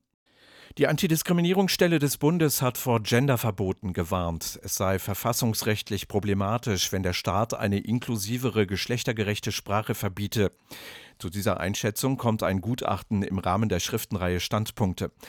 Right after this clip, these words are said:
Nach Ansicht der Juristinnen und Juristen der Antidiskriminierungsstelle bestünde die Gefahr,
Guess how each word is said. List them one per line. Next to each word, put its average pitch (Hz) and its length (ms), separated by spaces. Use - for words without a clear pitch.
Nach 98 240
Ansicht 117 500
der 117 180
Juristinnen 131 600
und 101 240
Juristen 101 540
der 85 160
Antidiskriminierungsstelle 117 1080
bestünde 117 480
die 101 120
Gefahr, 101 500